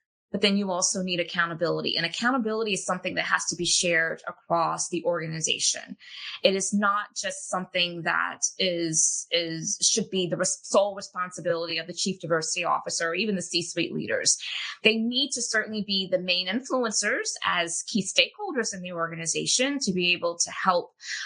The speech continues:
um, inform the, the general, you know, associate body of what does this look like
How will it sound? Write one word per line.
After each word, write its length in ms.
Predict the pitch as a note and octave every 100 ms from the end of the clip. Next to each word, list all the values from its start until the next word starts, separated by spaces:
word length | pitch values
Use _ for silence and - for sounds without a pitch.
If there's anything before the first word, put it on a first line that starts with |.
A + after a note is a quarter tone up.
| -
um, 260 | F3+ D#3+ E3
inform 640 | G3+ F#3+ - G3+ F#3+ F3+ E3+
the, 100 | F3+ -
the 80 |
general, 640 | F3+ G3 F#3+ F#3 F3+ E3+ - -
you 100 | F#3+
know, 80 | E3+
associate 540 | E3+ - F#3+ - G3 -
body 300 | F3 F3 E3+
of 60 |
what 160 | G3+ G3+
does 100 | A#3+
this 160 | G3
look 200 | G3 G3
like 180 | F#3 F#3